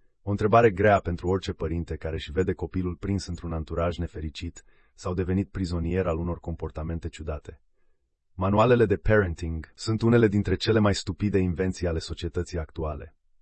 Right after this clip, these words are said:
Copiii imită mai degrabă ceea ce văd și ceea ce aud și au tendința de a nu face ceea ce li se spune să facă. Nu există soluții colective și nici metode infailibile pentru a atenua acest conflict între generații.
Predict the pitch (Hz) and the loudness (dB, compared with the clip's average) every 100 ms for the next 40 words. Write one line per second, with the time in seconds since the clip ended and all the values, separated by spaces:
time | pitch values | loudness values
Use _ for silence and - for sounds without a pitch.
0 | _ - - 120 117 107 104 101 98 92 | _ -4 0 2 4 4 4 4 4 6
1 | 101 98 - 98 - 82 85 92 - 73 | 6 6 2 0 0 -4 -2 -2 -4 -8
2 | 98 92 - 85 82 90 90 - _ _ | -2 -2 -2 -4 -2 -4 -6 -18 _ _
3 | - 95 92 95 98 107 101 95 90 98 | -4 -2 0 2 2 4 4 4 2 2
4 | - 92 - 87 90 85 82 - 85 - | 2 0 0 -4 -4 -4 -6 -8 -10 -6
5 | 85 - - 69 69 - - _ _ _ | -6 -6 -12 -12 -12 -16 -20 _ _ _
6 | _ _ 101 120 107 104 - 101 92 95 | _ _ 0 2 2 -2 0 -2 0 -2
7 | 92 95 95 87 - 98 90 90 82 _ | -2 -2 -2 -2 -2 -4 -2 -2 -4 _
8 | - 98 98 98 - 98 92 98 - 87 | -6 -4 -2 -2 0 0 2 0 -2 -2
9 | 87 87 80 73 82 82 85 85 87 92 | -2 -2 -4 -4 -6 -4 -2 -2 -2 0
10 | 90 - 82 - 82 - 90 - 80 78 | 0 -2 -8 -8 -8 -6 -8 -8 -8 -8
11 | 80 80 78 76 76 - - | -6 -6 -6 -8 -10 -16 -20